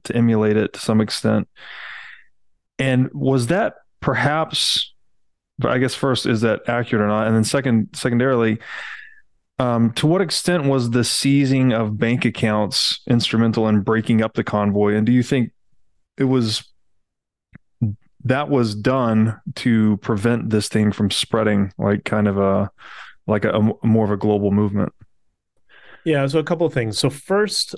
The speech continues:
Speaker 2: l-, let's start within Canada and then branch out. Um, we got wind at some point in, uh, one of the many meetings. It was, y-, people have to understand, it was not formalized. There's no formal board meetings.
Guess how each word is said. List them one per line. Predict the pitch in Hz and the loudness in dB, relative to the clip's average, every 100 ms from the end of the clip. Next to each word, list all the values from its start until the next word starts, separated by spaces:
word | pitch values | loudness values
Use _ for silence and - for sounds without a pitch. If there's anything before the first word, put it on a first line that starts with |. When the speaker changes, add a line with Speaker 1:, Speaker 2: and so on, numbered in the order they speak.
| - | -4
Speaker 2:
l-, | 160 165 | -2 0
let's | 165 165 | 0 0
start | - 160 151 151 | 0 0 0 0
within | 139 143 139 127 131 | 0 0 -2 0 -2
Canada | - 135 135 143 127 | -4 -2 0 2 2
and | |
then | 123 120 | 0 0
branch | 123 120 113 | 2 2 0
out. | 117 104 110 - - - - - _ - | -2 -2 -8 -14 -20 -20 -20 -20 _ -4
Um, | 139 139 135 135 139 | -2 0 0 -2 -4
we | 160 190 | -2 0
got | 180 165 135 | 2 0 0
wind | 156 151 | 0 2
at | 135 - | 0 -2
some | 151 139 | 0 0
point | 139 - 147 104 110 - - _ _ - | 0 0 0 -2 -10 -16 -20 _ _ -2
in, | 135 131 123 120 117 | 0 2 2 2 2
uh, | 117 120 | 0 0
one | 131 151 | 0 0
of | 135 | 0
the | 131 | 0
many | 151 165 151 | 0 0 0
meetings. | 135 131 127 120 | 2 0 -2 -2
It | 165 | 0
was, | 175 - - | 0 -2 -8
y-, | - - | -10 -6
people | 226 214 | -2 -2
have | 180 | 0
to | |
understand, | 151 139 139 131 117 120 | -2 -2 -2 -2 -2 -2
it | |
was | 147 | 0
not | 196 196 | 0 -2
formalized. | - 160 147 135 131 123 | 0 0 2 2 0 -2
There's | 131 | 0
no | 165 | 0
formal | 156 175 160 139 | 0 0 0 0
board | 127 143 139 | 0 0 0
meetings. | 135 135 127 127 | 0 0 0 -2